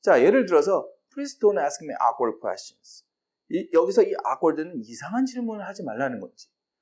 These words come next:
곤란한 질문을 하지 말라는 건지, 어려운 질문을 하지 말라는 건지,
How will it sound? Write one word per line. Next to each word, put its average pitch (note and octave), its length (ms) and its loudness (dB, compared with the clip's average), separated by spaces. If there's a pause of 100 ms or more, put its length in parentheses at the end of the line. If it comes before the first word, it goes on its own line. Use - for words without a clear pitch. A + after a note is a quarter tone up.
(240)
곤란한 D#3 540 -2
질문을 F#3+ 380 -12
하지 D#3+ 180 -20
말라는 G#2 420 -18
건지, - 300 -20 (600)
어려운 C#3+ 440 -2
질문을 D3+ 460 -16
하지 D#3+ 280 -18
말라는 C3+ 380 -2
건지, - 320 -10